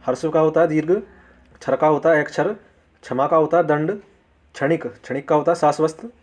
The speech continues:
क्षय का होता है अक्षय। नेक्स्ट त्रिकोण,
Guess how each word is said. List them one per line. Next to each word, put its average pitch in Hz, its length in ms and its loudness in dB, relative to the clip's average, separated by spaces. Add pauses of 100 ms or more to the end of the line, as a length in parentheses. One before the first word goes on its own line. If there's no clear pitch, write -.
(340)
क्षय 135 200 2
का 160 100 2
होता 160 220 2
है 165 120 0
अक्षय। 156 300 0 (1300)
नेक्स्ट 160 200 -10
त्रिकोण, 160 340 2